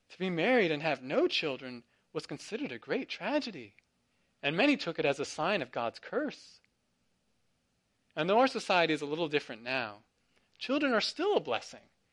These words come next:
when viewed and trained rightly. God's design for marriage is not only that you enjoy the provision of your spouse, but also the provision of your children together.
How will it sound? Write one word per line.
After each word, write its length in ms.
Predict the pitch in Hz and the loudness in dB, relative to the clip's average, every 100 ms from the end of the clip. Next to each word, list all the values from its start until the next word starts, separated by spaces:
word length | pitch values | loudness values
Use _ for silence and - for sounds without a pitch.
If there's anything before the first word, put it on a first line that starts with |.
| _ _ _ | _ _ _
when 200 | 139 139 | -6 -6
viewed 520 | 127 165 208 220 233 214 _ _ _ _ | -4 -2 0 0 -2 -8 _ _ _ _
and 140 | 139 | -12
trained 440 | 139 - 175 170 123 | -8 -4 -2 -4 -4
rightly. 440 | 123 160 - 110 - _ _ _ _ _ _ _ _ _ _ _ _ _ _ _ _ _ _ _ _ _ | -4 -4 -6 -20 -20 _ _ _ _ _ _ _ _ _ _ _ _ _ _ _ _ _ _ _ _ _
God's 300 | 208 277 202 | 6 6 4
design 340 | 180 185 185 | 0 2 2
for 120 | 175 | 0
marriage 320 | 156 156 147 | -2 0 0
is 120 | 127 135 | -2 -2
not 300 | 190 320 302 | 4 6 8
only 440 | 302 254 135 101 _ _ - | 8 6 2 -2 _ _ -2
that 180 | 139 | 0
you 80 | 180 | 0
enjoy 420 | 170 143 160 240 | 0 0 4 4
the 100 | 262 | 4
provision 460 | 254 190 170 226 226 | 0 2 2 4 2
of 100 | 208 | 0
your 120 | 165 | 0
spouse, 760 | 156 - 233 220 131 - - - _ _ _ _ _ _ | -2 2 4 4 2 -8 -18 -20 _ _ _ _ _ _
but 100 | 143 | -2
also 280 | 180 175 170 | -2 -2 -8
the 100 | 160 | -8
provision 440 | 156 147 160 160 | -6 -4 -4 -2
of 140 | 131 | -6
your 140 | 123 113 | -6 -8
children 640 | - 147 147 147 143 139 _ _ | -8 -4 -4 -4 -8 -10 _ _
together. 500 | - 110 113 113 92 | -20 -8 -8 -6 -10